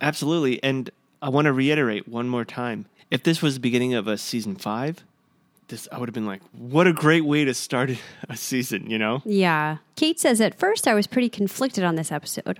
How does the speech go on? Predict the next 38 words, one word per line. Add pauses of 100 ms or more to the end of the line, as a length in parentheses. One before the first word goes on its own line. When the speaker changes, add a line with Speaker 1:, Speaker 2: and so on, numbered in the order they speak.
(140)
Speaker 2:
but
ultimately
decided
to
let
go
and
enjoy
it
for
what
it
was. (200)
I
love
that
Dom
went
back
for
Darlene,
but
stayed
herself. (320)
I
love
that
Darlene
found
strength
within
herself
to
know
she
would
be
okay.